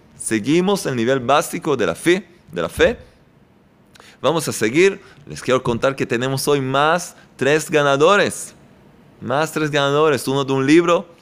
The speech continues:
otro del, del libro Las Perlas de la Fe y otro, uno de los C Ds. Entonces, al final, vamos a ver quién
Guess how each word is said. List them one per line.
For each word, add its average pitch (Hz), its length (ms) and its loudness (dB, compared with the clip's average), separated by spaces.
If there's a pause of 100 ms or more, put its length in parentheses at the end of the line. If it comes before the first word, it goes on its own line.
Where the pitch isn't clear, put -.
(140)
otro 135 520 0 (440)
del, 120 560 0
del 107 240 0 (480)
libro 110 560 0
Las 85 180 -16
Perlas 127 360 0
de 113 80 0
la 104 100 0
Fe 143 380 2 (320)
y 127 140 0
otro, 170 600 2 (640)
uno 120 240 -2
de 101 60 2
los 95 140 -2
C 107 200 -2
Ds. 185 460 0 (720)
Entonces, 113 440 -4
al 98 100 -2
final, 110 520 -2 (180)
vamos 92 300 -6
a 87 40 0
ver 95 200 -2
quién 107 360 -4